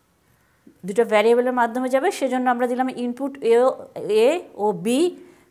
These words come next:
তারপরে আমরা কি করব, যে আয়তাকার বক্সটা এখানে আমার হচ্ছে কি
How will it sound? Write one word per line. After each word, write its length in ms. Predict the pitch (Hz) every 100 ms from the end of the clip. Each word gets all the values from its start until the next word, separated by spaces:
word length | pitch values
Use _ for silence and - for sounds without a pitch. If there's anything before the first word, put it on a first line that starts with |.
| -
তারপরে 400 | 277 285 302 302
আমরা 200 | 285 294
কি 160 | 294 277
করব, 340 | 277 269 359 - - _ 196
যে 100 | 208
আয়তাকার 420 | 226 247 247 262
বক্সটা 380 | 233 240 - 285
এখানে 260 | 277 285
আমার 200 | 277 285 294
হচ্ছে 220 | 294 294
কি 300 | 320 339